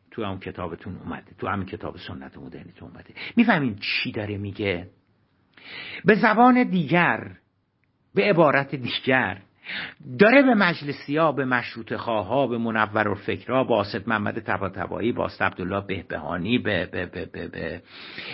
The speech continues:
به آخوند خراسانی، می‌دونید چی داره میگه؟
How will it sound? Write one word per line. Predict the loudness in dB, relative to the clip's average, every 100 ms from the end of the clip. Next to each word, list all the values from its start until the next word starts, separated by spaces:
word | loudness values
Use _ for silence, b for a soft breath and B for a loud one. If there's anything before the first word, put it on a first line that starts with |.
| B B 2
به | 6
آخوند | 6 8 8
خراسانی، | 6 6 4 2 0 0 2 2 2 -2 B B
می‌دونید | -2 0 -2
چی | -4 -4 -2
داره | -2 -2
میگه؟ | -4 -6 -4 -6 -8